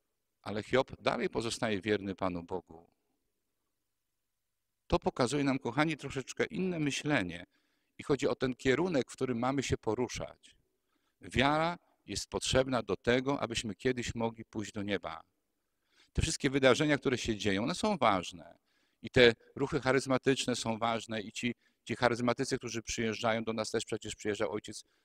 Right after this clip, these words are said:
y, Baszobora, y, to jest ważne, są piękne spotkania, piękne chwile, ale nie na tym polega wiara.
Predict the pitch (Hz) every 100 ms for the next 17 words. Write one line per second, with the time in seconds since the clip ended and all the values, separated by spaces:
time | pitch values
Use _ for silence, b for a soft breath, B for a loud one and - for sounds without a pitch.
0 | _ 104 98 98 98 113 107 107 113 -
1 | b b - 104 92 87 - 135 139 110
2 | 123 110 107 104 120 - 127 123 117 123
3 | - 117 - 123 - 123 - 127 104 92
4 | 110 _ _ _ _ _ _ _ - 107
5 | 117 113 117 160 131 104 107 107 110 101
6 | 127 107 87 82